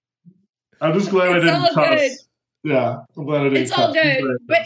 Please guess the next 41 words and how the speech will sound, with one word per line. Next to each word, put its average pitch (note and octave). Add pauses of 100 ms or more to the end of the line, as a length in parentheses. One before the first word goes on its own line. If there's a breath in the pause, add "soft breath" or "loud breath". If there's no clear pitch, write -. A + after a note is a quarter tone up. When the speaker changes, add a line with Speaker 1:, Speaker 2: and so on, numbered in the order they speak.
(640)
Speaker 2:
it, C#4
it F4
is E4+
exciting D#4
because C#4+ (520)
we D4+
have E4+
done, F4+ (480)
you D4
know, B3+
a -
handful D4+
of D4
single C#4
barrels C4
at B3
barrel B3
strength, B3
and A#3
all A#3
of C4
our C#4
small A#3+
batches A3+
are A3+
offered G#3+
at G#3+
barrel G#3
strength, G#3+
but G#3+ (640)
I A#3
always A#3
have C4
been A#3+
a A#3+
firm A#3+
believer A#3
that A3
not A#3
every A#3
barrel A#3+